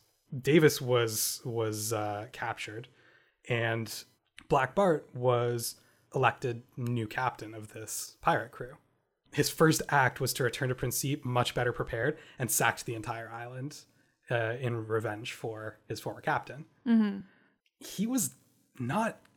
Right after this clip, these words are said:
Speaker 1: great for letting things go.
Speaker 2: <laughs>
Speaker 1: He was well known for keeping a grudge for a very long time. His, his flagship, called the Rover, was stolen by one of his sailors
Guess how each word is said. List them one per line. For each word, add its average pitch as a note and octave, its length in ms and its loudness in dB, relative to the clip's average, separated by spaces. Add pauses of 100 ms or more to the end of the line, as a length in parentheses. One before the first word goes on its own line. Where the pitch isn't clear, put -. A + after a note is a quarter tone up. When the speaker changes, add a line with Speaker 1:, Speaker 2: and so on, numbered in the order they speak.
(100)
Speaker 1:
great D3+ 280 -4
for C#3+ 120 0
letting A2+ 260 -2
things A#2 300 -10
go. A2+ 160 -8 (240)
Speaker 2:
<laughs> C#4 80 10 (400)
Speaker 1:
He - 120 2
was E3+ 120 8
well F3+ 220 8
known E3 180 10
for C#3+ 120 0
keeping C3 280 0
a B2+ 80 6
grudge A2+ 240 2
for B2 120 -2
a A2 60 -2
very A#2 380 -2
long G#2 320 -10
time. C3+ 380 -10 (480)
His, D#3 300 0
his D3 180 0
flagship, F3 640 0 (480)
called C3+ 220 4
the C3 60 -2
Rover, A2+ 380 4
was A2 160 0
stolen A#2+ 400 2
by G#2+ 120 0
one G#2+ 160 -4
of G#2 80 -6
his G#2 200 -6
sailors - 880 -6